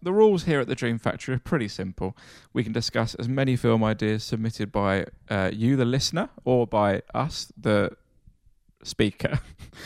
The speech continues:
But only one can be taken to the next stage, where the winner will be allowed to spend their entire self-isolation in the house from Noel Edmonds' house party.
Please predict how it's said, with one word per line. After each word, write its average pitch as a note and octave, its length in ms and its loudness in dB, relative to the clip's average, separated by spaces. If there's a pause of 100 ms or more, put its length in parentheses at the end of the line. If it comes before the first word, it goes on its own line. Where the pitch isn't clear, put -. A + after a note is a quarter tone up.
(260)
But - 320 6
only G#3+ 180 10
one G3+ 240 6
can G3 180 4
be G3 40 0
taken E3 300 -2
to C#3+ 60 -8
the C3+ 100 -4
next - 240 -6
stage, A2 420 -4 (500)
where A#2 140 2
the A#2 120 2
winner B2+ 260 2
will A2+ 140 0
be A2 100 0
allowed A2+ 300 -2
to A#2+ 100 -6
spend A#2 280 -4
their A2+ 120 -2
entire E3+ 840 -4
self-isolation A#2 1000 -6 (340)
in A#2+ 140 2
the A2+ 80 2
house G2 520 -4
from B2 240 -4
Noel F#2 280 -2
Edmonds' C3+ 340 -6
house A#3+ 260 -4
party. A2+ 640 -4